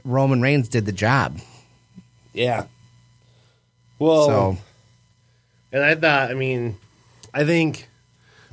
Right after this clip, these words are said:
Speaker 2: maybe some of it's still him being punished for his violation.
Speaker 1: Oh, he did a job clean two,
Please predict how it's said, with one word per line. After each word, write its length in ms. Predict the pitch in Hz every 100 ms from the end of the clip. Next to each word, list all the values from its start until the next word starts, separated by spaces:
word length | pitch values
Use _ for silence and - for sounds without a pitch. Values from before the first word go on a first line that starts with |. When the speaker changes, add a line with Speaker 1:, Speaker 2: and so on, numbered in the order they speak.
| -
Speaker 2:
maybe 200 | 139 143
some 240 | - 143
of 120 | 139
it's 160 | 123 110
still 280 | - 131 127
him 220 | 123 123
being 200 | 120 120
punished 460 | - 123 120 110 -
for 220 | 117 110
his 380 | 110 104 101 -
violation. 500 | 117 107 107 110 143
Speaker 1:
Oh, 160 | 117
he 160 | 101 175
did 160 | 165 143
a 80 |
job 340 | 131 139 131 117
clean 360 | 147 131 113
two, 280 | 110 135 131